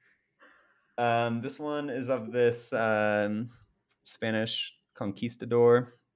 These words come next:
uh, Oñate. I didn't honestly know that much about it. I went to, beforehand, they did this kinda cool vigil thing that was led by indigenous peoples. And it was in the park nearby. And they, uh,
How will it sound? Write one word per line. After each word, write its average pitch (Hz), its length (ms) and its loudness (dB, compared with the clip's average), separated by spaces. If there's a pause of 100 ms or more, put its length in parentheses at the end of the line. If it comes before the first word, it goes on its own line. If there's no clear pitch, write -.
(120)
uh, 92 280 -2
Oñate. 107 600 2 (560)
I 135 80 4
didn't 160 160 2
honestly 147 380 2
know 139 140 2
that 131 120 0
much 131 160 0
about 147 260 2
it. 156 180 4
I 113 140 4
went 123 280 0
to, 135 240 -2
beforehand, 135 680 2
they 123 100 2
did 113 160 -4
this 113 140 -8
kinda 120 240 -2
cool 117 480 2
vigil 104 420 2
thing 98 340 -2
that 82 80 -2
was 95 180 -4
led 92 180 2
by 98 120 2
indigenous 104 400 -2
peoples. 127 540 -8 (1000)
And 117 80 -4
it 120 40 0
was 110 120 -2
in 110 80 -2
the 104 60 0
park 107 300 2
nearby. 104 640 4 (420)
And 101 280 -6
they, 95 340 0
uh, 78 240 -4